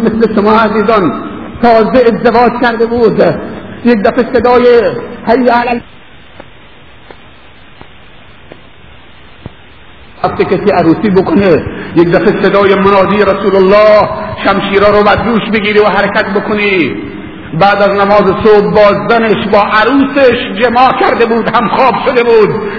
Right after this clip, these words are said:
می‌خواست بره غسل جماع رو بزنه. یک دفعه صدای منادی رسول الله صلی الله علیه و سلم شنید که بشتابید به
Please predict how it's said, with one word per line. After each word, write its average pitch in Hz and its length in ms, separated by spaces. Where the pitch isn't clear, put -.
می‌خواست 208 260
بره 214 240
غسل 240 480
جماع 240 280
رو 247 120
بزنه. 240 340
یک 233 200
دفعه 240 280
صدای 247 380
منادی 254 400
رسول 277 460
الله 262 360
صلی 269 200
الله 254 460
علیه 240 180
و 240 200
سلم 226 420
شنید 208 580
که - 60
بشتابید 202 720
به 214 80